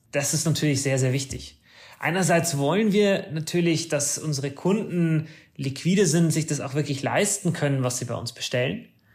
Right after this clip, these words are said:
Aber auch andererseits wollen wir nicht unnötig Kunden abweisen und auch nicht unnötig irgendwelche Kautionen oder andere, äh, Dinge von unseren Kunden verlangen, die sie vielleicht gar nicht aufbringen wollen.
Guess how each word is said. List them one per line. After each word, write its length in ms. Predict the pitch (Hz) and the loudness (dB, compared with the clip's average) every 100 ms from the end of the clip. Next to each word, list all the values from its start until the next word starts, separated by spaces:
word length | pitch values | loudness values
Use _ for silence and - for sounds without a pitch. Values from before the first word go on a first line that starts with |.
| - - - | -20 -20 -8
Aber 720 | - 135 165 156 - - - - | 2 4 6 4 2 -8 -14 -8
auch 220 | 139 - | -6 -2
andererseits 680 | 170 170 160 147 147 143 | 2 4 4 4 2 2
wollen 160 | 147 151 | 2 4
wir 220 | 151 147 | 4 4
nicht 280 | 156 175 - | 4 2 2
unnötig 460 | 185 185 170 151 - | 4 6 4 2 0
Kunden 260 | 147 135 | 0 0
abweisen 680 | 120 139 139 117 110 107 110 | -2 -4 -2 0 0 -4 -8
und 340 | - 117 117 113 - _ _ _ | -6 -4 -6 -8 -16 _ _ _
auch 160 | - - | -14 -10
nicht 220 | 131 - | -8 0
unnötig 420 | 175 170 156 135 | 4 4 4 -2
irgendwelche 300 | 147 131 135 | -4 -4 -4
Kautionen 800 | - 127 131 - 139 156 185 151 | -2 -2 -2 -2 0 2 4 4
oder 240 | 139 135 117 | 4 2 2
andere, 540 | 160 165 147 143 131 - - - | 2 4 4 4 2 -2 -14 -12
äh, 200 | - 135 | -4 -2
Dinge 360 | 123 180 196 185 | 2 2 2 2
von 240 | - 151 | 0 -4
unseren 240 | 143 139 135 | -4 -4 -6
Kunden 320 | - 170 139 | -4 -4 -4
verlangen, 580 | - 127 117 190 240 202 | -4 -4 -2 0 2 4
die 80 | 147 | 4
sie 160 | 139 | 2
vielleicht 300 | 135 127 120 | 2 0 0
gar 80 | 123 | -2
nicht 160 | 120 113 | -2 -2
aufbringen 420 | - 127 117 110 | -2 0 0 0
wollen. 260 | 104 117 | -4 -8